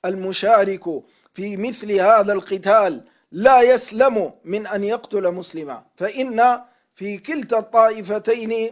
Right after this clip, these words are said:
مسلمين لكنهم مسلمون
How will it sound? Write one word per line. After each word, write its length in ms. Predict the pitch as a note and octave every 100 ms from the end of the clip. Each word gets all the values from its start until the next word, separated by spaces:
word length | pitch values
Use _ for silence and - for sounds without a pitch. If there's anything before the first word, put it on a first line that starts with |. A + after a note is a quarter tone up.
| G3
مسلمين 680 | F#3+ - F3 F3+ F#3+ C3+ - _ _
لكنهم 880 | D#3 F#3+ F3+ A3+ A3 G#3 G3 G3+ F#3+
مسلمون 680 | A#3 - G#3+ G#3 A3+ A3 A3